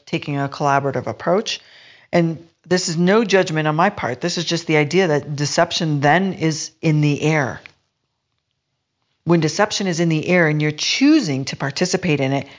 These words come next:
it will in some way, shape, or form come back. And I'm, I'm just reflecting back to, there are several of you that I've had many sessions with, many of my wonderful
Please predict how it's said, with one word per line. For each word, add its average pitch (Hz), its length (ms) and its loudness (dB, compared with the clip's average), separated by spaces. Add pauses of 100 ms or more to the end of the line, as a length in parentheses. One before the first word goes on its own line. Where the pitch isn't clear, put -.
(400)
it 170 140 -2
will 160 260 0
in 160 160 -4
some 190 260 -2
way, 196 160 -2
shape, 180 240 -4
or 165 60 -4
form 170 320 -4
come 151 200 -10
back. 196 400 -12 (2250)
And 156 160 2
I'm, 151 340 0 (220)
I'm 156 120 -2
just 156 200 -2
reflecting 156 440 0
back 139 260 2
to, 139 260 -4 (340)
there 160 160 8
are 156 80 4
several 156 320 2
of 139 120 2
you 143 160 0
that 143 120 2
I've 139 140 4
had 143 240 2
many 185 400 2
sessions 160 440 0
with, 139 320 -4 (480)
many 185 380 2
of 147 140 2
my 143 380 2 (500)
wonderful 165 1000 2